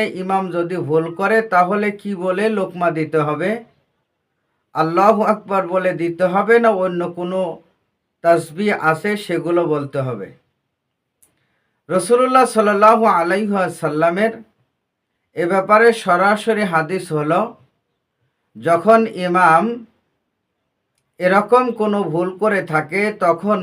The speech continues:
মুক্তাদি যারা থাকে, মুক্তাদিরা তা সংশোধন করে দেওয়ার জন্য লোকমা দিবে। যেমন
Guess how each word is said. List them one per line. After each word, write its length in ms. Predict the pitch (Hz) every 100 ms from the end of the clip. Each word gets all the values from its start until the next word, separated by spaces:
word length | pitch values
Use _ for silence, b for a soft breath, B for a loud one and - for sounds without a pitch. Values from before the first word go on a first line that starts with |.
| 170
মুক্তাদি 560 | 165 165 - 240 220
যারা 280 | 170 165 151
থাকে, 440 | 143 139 135 175 202 262 - _ _ _ _ _ _ 117
মুক্তাদিরা 800 | 143 180 - 185 170 170 175 220
তা 180 | 220 175
সংশোধন 600 | 170 170 160 202 196 196 180
করে 200 | 170 165
দেওয়ার 300 | 147 156 156 139
জন্য 220 | 175 196
লোকমা 440 | 190 165 160 160 143
দিবে। 300 | 131 104 80 _ _ _ _ _ _ _ _ _ _
যেমন 400 | 135 196 240 196